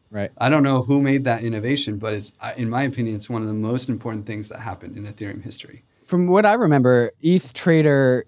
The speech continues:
Speaker 1: was created because our Ethereum banned price talk. And so it wasn't a, uh, "We're gonna have these two communities build, be built up simultaneously." It was like, well, a lot of people wanted to talk prices, and, like, all the developers of Ethereum, like,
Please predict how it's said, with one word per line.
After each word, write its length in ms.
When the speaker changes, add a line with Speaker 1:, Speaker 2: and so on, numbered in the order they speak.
Speaker 1:
was 220
created 680
because 680
our 220
Ethereum 540
banned 500
price 360
talk. 420
And 80
so 120
it 200
wasn't 480
a, 480
uh, 320
"We're 160
gonna 160
have 260
these 200
two 120
communities 560
build, 380
be 80
built 180
up 80
simultaneously." 960
It 80
was 180
like, 140
well, 340
a 120
lot 100
of 60
people 220
wanted 240
to 80
talk 240
prices, 600
and, 160
like, 180
all 180
the 120
developers 560
of 120
Ethereum, 360
like, 360